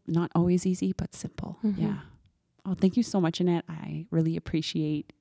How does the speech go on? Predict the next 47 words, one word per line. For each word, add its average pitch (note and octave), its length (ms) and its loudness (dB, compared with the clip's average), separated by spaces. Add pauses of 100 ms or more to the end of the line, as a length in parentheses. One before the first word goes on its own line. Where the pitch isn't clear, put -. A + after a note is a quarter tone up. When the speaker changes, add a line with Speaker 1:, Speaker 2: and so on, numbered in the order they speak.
(140)
Speaker 1:
you D3+ 120 2
coming E3+ 340 2
in G#3 180 2
and E3+ 160 2
just - 140 -4
explaining D#3+ 640 2 (500)
what - 160 0
fit - 260 4
is E3+ 180 6
for B2+ 160 0
me. E3+ 340 4 (380)
And D3+ 200 2
then D#3 200 -4
also, D#3+ 240 -4
yeah, F#3+ 180 -2
just, D#3 180 -2
like, E3 120 -2
your D#3 100 4
heart - 280 0
behind D3+ 420 0
how C#3 220 -6
you D3+ 300 2
m-, - 40 -8 (240)
mentor, D#3+ 680 0 (460)
disciple, E3 480 -2
whatever D3+ 300 0
you D#3 140 0
wanna D#3 180 -6
call D3 200 -6
it, - 140 -8
basically D3+ 420 0
walk C#3 340 -2
alongside D3 580 -6
people - 280 -4
who C#3+ 120 0
are D3 80 -2
willing D3 380 -2
to - 160 -6
sit - 240 -6
down D#3 340 -2
and D#3+ 300 -4 (320)
read D3+ 180 -4
the D3+ 80 -2
Bible F3+ 380 -4
with F#3 180 -4
you A3+ 220 0
and D#3 260 -2